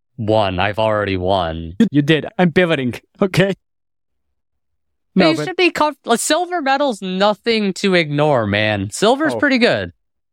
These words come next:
Speaker 2: two out of two? Second
Speaker 1: Yeah.
Speaker 2: out of two?
Speaker 1: <laughs> There's a bigger sample size than that, to be fair.
Speaker 2: I know, I know.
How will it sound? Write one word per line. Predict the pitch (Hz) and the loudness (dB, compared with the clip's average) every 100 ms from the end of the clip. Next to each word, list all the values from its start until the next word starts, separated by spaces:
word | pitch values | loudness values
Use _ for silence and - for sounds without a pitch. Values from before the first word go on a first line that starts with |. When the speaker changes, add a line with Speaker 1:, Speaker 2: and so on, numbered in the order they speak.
| _ _ | _ _
Speaker 2:
two | - 170 | 2 2
out | 147 | 0
of | 135 | -2
two? | 170 190 - _ _ _ _ _ | -2 -2 -6 _ _ _ _ _
Second | - 160 175 | -2 -2 0
Speaker 1:
Yeah. | 160 | -2
Speaker 2:
out | |
of | 156 | -2
two? | 175 170 - 208 _ _ _ | -4 -6 -8 -12 _ _ _
Speaker 1:
<laughs> | _ _ _ - - | _ _ _ -6 -2
There's | 269 | -2
a | 262 | -2
bigger | 220 175 | -4 -6
sample | - 165 139 127 123 | -4 -2 -2 -4 -4
size | 135 113 104 104 | 0 0 -2 -4
than | 110 | -2
that, | 110 101 | -2 -2
to | - | -6
be | 101 98 | -8 -8
fair. | - 104 92 | -2 0 2
Speaker 2:
I | 139 143 | 0 0
know, | 117 117 110 | 0 -2 -2
I | 123 117 | -4 -4
know. | 110 | -4